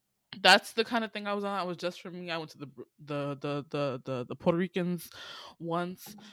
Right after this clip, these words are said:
and then when we got to Atlanta, my mother, my mother gave up. I think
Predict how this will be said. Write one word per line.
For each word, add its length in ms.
and 160
then 200
when 100
we 140
got 260
to 140
Atlanta, 500
my 220
mother, 420
my 140
mother 260
gave 300
up. 180
I 160
think 340